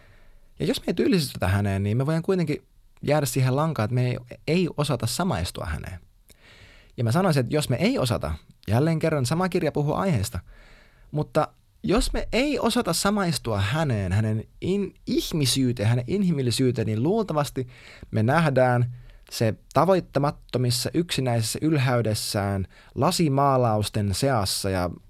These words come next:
kaltereissa oleva Jeesus. Mut sana tuli lihaksi, asui meidän keskuudessamme, eikä hän häpeä kutsua meitä veljikseen. Muista hebrealaiskirja. Ja niin kuin mä sanoin, että hei, mä palaan isäni luo ja teidän isäni luo. Hän haluaa,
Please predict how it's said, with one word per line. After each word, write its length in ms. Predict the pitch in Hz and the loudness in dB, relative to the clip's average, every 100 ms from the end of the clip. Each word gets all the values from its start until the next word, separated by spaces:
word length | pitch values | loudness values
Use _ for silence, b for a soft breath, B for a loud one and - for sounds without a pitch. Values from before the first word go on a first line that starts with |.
| - 101 | -16 -6
kaltereissa 640 | 135 135 110 98 98 - | 0 0 0 0 -2 -2
oleva 340 | 90 87 78 71 - _ | -2 -2 -2 -6 -10 _
Jeesus. 440 | 78 62 - - - - - _ - - - 90 | -10 -8 -8 -10 -12 -18 -20 _ -20 -20 -12 -10
Mut 140 | - | -6
sana 320 | - 180 190 | 0 2 2
tuli 220 | 175 151 127 | 2 0 2
lihaksi, 500 | 120 110 - 107 - - - _ - - | 2 0 -2 -6 -6 -18 -20 _ -20 0
asui 300 | 120 165 190 | 0 2 2
meidän 220 | 165 147 | 2 0
keskuudessamme, 680 | 117 98 98 90 - 92 98 - - - - _ _ _ _ _ - - - - | 0 -2 -2 -4 -4 -4 -4 -6 -16 -20 -20 _ _ _ _ _ -20 -20 -18 0
eikä 200 | 143 120 | 2 4
hän 120 | 120 | 4
häpeä 260 | 156 233 185 | 4 2 0
kutsua 320 | 240 - 190 | 0 0 2
meitä 180 | 170 180 | 2 2
veljikseen. 640 | 220 135 - - 73 64 - | 2 0 -2 -4 -4 -6 -2
Muista 220 | 147 135 | -2 0
hebrealaiskirja. 540 | 156 90 76 - - - _ _ _ _ 117 | 0 0 -4 -6 -10 -14 _ _ _ _ -2
Ja 60 | |
niin 120 | 147 | 0
kuin 60 | 160 | 0
mä 40 | |
sanoin, 260 | 160 170 131 | 0 2 2
että 160 | 120 131 | 0 0
hei, 200 | 208 180 | 2 2
mä 100 | 190 | 2
palaan 280 | 202 202 - | 2 0 -2
isäni 300 | 220 185 147 | -2 0 2
luo 140 | 131 | 0
ja 100 | 117 | 2
teidän 280 | 180 165 135 | 0 0 0
isäni 220 | 123 113 | 0 2
luo. 180 | 117 107 B B B B | 2 0 B B B B
Hän 300 | - 156 156 | -2 0 0
haluaa, 800 | - - 190 190 139 120 107 98 | -4 -2 0 2 2 2 2 0